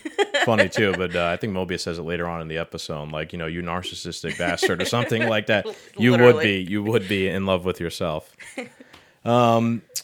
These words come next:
Speaker 2: so after they are apprehended, uh, Loki's thrown into a time cell, which was pretty funny, and he's kicked in the nuts,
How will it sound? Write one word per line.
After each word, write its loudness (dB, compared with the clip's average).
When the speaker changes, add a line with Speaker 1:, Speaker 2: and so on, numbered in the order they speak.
Speaker 2:
so -2
after 4
they 4
are 2
apprehended, -2
uh, -2
Loki's 0
thrown -2
into -4
a -4
time -4
cell, -6
which -10
was -10
pretty -4
funny, -10
and -18
he's -14
kicked -6
in -6
the -6
nuts, -6